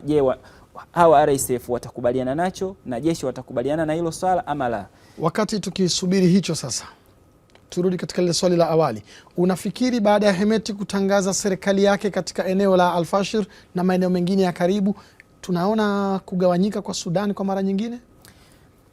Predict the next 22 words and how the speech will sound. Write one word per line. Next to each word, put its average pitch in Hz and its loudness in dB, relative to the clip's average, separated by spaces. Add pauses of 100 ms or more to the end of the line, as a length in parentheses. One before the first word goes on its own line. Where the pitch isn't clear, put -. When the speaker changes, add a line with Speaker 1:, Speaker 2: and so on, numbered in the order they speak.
(680)
Speaker 1:
Eh, 175 2 (100)
<clears throat> 165 -2
ukiangalia 180 0
tu, 165 -4
tunaona, 156 0 (220)
u-, 120 -12 (100)
ki-, - -8
kinachofanyika 175 -4
ni 143 -4
kwamba 131 -2
wao 165 4
wanataka 143 -4
wafate 135 -8
mfumo 135 -6
wa 117 -4
Libya. 101 -10 (800)
Yaani 113 -6
Libya 143 0
walipoingia 135 -4
kwenye 123 -8
mgogoro, 117 -4 (580)
eh, 117 0